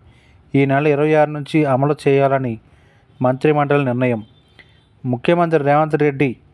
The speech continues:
పంచాయతీరాజ్ శాఖలో ఐదు వందల ఎనభై ఎనిమిది కార్య నియామకాలకు ఆమోదం. తెలంగాణలో వ్యవసాయ యోగ్యమైన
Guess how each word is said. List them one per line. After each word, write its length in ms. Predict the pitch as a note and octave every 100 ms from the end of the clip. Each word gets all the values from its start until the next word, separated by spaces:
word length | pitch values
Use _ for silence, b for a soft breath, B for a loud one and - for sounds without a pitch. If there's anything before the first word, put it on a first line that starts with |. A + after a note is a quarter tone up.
| _ b b b _ C3
పంచాయతీరాజ్ 640 | C3 C#3+ D#3 D3 D3 C#3
శాఖలో 420 | C#3+ C#3 C#3+ C#3 B2
ఐదు 200 | C3 C#3+
వందల 220 | C#3+ C#3
ఎనభై 280 | C3 C3+ C3+
ఎనిమిది 240 | C3+ C3 -
కార్య 260 | B2+ C#3
నియామకాలకు 840 | C#3+ C#3 C3+ C3+ C3 B2+ - C3 - - B2+
ఆమోదం. 440 | A#2+ B2 A#2 G#2+ - _ _ _ b b b b b _ -
తెలంగాణలో 500 | C3+ E3 F3 E3+ E3
వ్యవసాయ 640 | C#3+ D3 - D#3 D#3+ C#3
యోగ్యమైన 800 | C3+ D3 C#3 D3 C#3 C#3+ C#3+